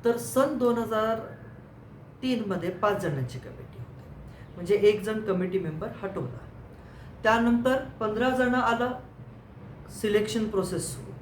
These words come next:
वीस जण आलं, सिलेक्शन प्रोसेस सुरू, एज क्रायटेरिया काढलेला आहे, नेट सेट क्वालिफिकेशन, इसेन्शियल क्वालिफिकेशन काढलेलं आहे, कसंही सिलेक्शन प्रोसेस राबवण्यात आली.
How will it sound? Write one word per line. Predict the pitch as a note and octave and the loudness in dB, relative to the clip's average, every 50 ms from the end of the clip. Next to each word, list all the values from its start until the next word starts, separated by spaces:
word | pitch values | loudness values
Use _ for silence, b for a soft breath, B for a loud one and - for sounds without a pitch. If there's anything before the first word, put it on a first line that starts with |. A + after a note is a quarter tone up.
| - - - - - | -16 -16 -14 -8 -2
वीस | F3+ G3+ A#3+ B3 A#3 - | 2 4 4 4 6 6
जण | A#3+ A#3 A#3 | 4 6 6
आलं, | A#3 A3+ A3+ A3+ A#3 A#3+ A#3+ A#3 | 6 4 4 2 2 0 -2 -4
सिलेक्शन | - - G#3+ G3 G3 G3 G3 - G#3 G#3 G3+ | -6 -6 -2 0 0 0 0 -2 -6 -6 -6
प्रोसेस | - F#3+ D#3 D3+ - C3+ B2 | -6 -6 -6 -6 -6 -6 -8
सुरू, | - - - - - - - - - B B B B B B B B B B B B B - - | -8 -8 -10 -10 -12 -12 -14 -16 -16 B B B B B B B B B B B B B 0 6
एज | G#3+ A3 A#3+ A#3 A#3+ - | 8 8 8 6 4 2
क्रायटेरिया | A#3+ A3+ A3 A3 A3 A#3+ A#3 A#3 A#3 A3+ A3 A3+ A3+ A3+ - - - - - - - - | 2 2 4 2 2 2 2 2 4 2 2 2 0 -4 -8 -12 -16 -18 -18 -12 -6 -2
काढलेला | G3 G#3 F3 E3+ E3+ E3 D3+ B2+ | 0 0 0 2 2 2 0 0
आहे, | - - - - - - - - - - - - - - - - - - - - | -2 -6 -8 -12 -12 -14 -16 -16 -14 -14 -14 -16 -16 -18 -18 -18 -18 -12 -6 0
नेट | F#3 G#3 A#3 B3 A#3+ | 4 6 6 6 6
सेट | A#3+ - - A#3+ A#3+ A#3+ - | 4 4 6 6 6 6 2
क्वालिफिकेशन, | A3+ A3 A3 A#3 A3+ - A#3 A#3 - A#3+ A#3 A3+ - A3+ A3+ A3+ A#3 - | 2 2 2 2 0 0 -2 -2 2 2 2 2 2 0 -2 -2 -2 -2
इसेन्शियल | G#3 F#3 - A3+ A3+ A3 A3 A#3+ A#3 A#3 | -2 -2 0 0 -2 0 2 0 0 2
क्वालिफिकेशन | A#3 - A3 A3 A3 - A3+ A#3 A#3 A#3 A#3 A3+ - A3+ A3+ A#3+ A#3+ - - - | 2 2 2 0 0 0 -2 -2 0 2 2 2 2 0 -2 -2 -2 -4 -4 0
काढलेलं | - G#3 G3 F3+ F3 E3 C#3+ | 2 2 4 4 2 0 -2
आहे, | B2 B2 B2 - - - - - - - - - - - - - - - - - | -2 -4 -6 -10 -12 -14 -18 -18 -18 -18 -18 -18 -18 -18 -18 -18 -20 -18 -8 -2
कसंही | - A3+ - - - C4 A#3+ A#3+ B3+ C#4 C#4+ D4+ - - | -2 -2 -2 -2 -2 -2 -2 -2 -2 -2 -4 -4 -6 -8
सिलेक्शन | - - - G3+ F3+ F#3+ F#3+ F#3+ - - - G3+ G#3 A3 - - - - - - - - | -6 0 2 4 4 4 2 2 0 -4 -4 -2 -2 -4 -6 -8 -12 -14 -16 -18 -14 -10
प्रोसेस | F3+ E3 - - E3+ E3+ E3+ - E3 | -8 -6 -6 -4 -6 -6 -6 -4 -4
राबवण्यात | C#3+ B2 A#2 A#2+ A#2+ - - - | -4 -2 -2 -4 -6 -8 -10 -12
आली. | - - - | -14 -16 -16